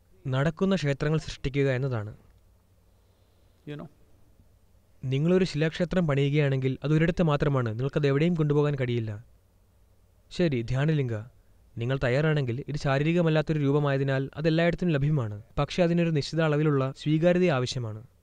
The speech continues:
Speaker 1: അതുകൊണ്ടാണ് ദശലക്ഷക്കണക്കിന് നടക്കുന്ന ക്ഷേത്രങ്ങൾ സൃഷ്ടിക്കണമെന്ന് ഞങ്ങൾ കരുതിയത്. അതിനാൽ നിങ്ങൾ നടക്കുമ്പോൾ, നിങ്ങളിൽ ഈ ദീക്ഷ ലഭിച്ചവർ,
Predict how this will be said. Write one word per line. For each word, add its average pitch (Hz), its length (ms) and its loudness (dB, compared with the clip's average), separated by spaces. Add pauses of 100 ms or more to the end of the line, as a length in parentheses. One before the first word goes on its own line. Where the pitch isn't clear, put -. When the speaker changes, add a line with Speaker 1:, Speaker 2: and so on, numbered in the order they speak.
(320)
Speaker 1:
അതുകൊണ്ടാണ് 139 640 0 (240)
ദശലക്ഷക്കണക്കിന് 135 1040 -2
നടക്കുന്ന 151 400 -2
ക്ഷേത്രങ്ങൾ 143 380 -4
സൃഷ്ടിക്കണമെന്ന് 127 560 -4
ഞങ്ങൾ 123 220 -4
കരുതിയത്. 107 440 -8 (440)
അതിനാൽ 180 320 2
നിങ്ങൾ 185 160 2
നടക്കുമ്പോൾ, 151 640 0 (280)
നിങ്ങളിൽ 160 480 2
ഈ 147 100 2
ദീക്ഷ 139 280 -2
ലഭിച്ചവർ, 127 520 -2